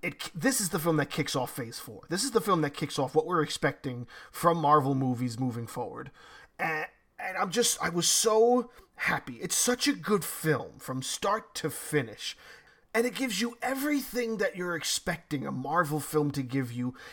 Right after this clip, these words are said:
especially a Mar-, a Marvel origin story film.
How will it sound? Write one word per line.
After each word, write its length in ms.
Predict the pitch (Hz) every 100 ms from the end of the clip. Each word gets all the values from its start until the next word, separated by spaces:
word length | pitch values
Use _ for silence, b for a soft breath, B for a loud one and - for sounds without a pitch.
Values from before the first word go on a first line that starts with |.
| B
especially 840 | 202 - - 240 226 233 220 180 175
a 80 | 165
Mar-, 520 | 151 156 160 160 147
a 60 | -
Marvel 480 | 180 180 175 175 -
origin 500 | 180 220 220 151 143
story 360 | - 143 117 113
film. 400 | - 120 98